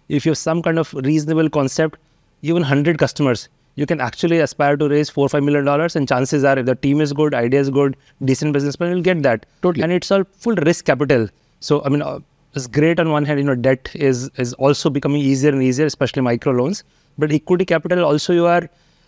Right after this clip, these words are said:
Speaker 1: you know, you are, you know, not, um, collateralizing your house.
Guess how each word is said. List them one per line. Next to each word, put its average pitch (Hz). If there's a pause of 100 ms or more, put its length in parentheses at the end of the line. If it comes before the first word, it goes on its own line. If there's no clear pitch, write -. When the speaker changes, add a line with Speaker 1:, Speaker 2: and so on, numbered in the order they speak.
Speaker 1:
you 151
know, 160
you 151
are, 165 (520)
you 147
know, 147
not, 151 (180)
um, 131
collateralizing 143
your 139
house. 135